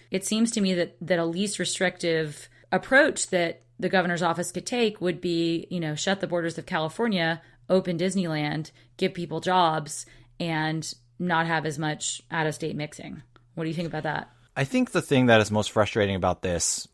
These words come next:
Speaker 2: and honestly, it is like this with all the states, you know, it is impossible, given the current circumstances, to be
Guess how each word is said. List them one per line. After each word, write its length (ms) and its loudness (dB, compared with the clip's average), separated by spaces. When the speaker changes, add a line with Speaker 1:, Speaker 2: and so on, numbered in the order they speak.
Speaker 2:
and 400 -6
honestly, 720 0
it 100 4
is 220 6
like 200 6
this 500 -2
with 320 -4
all 180 -2
the 80 -8
states, 380 -8
you 80 0
know, 240 2
it 140 4
is 120 2
impossible, 920 6
given 560 2
the 80 0
current 260 2
circumstances, 680 -2
to 200 -2
be 420 0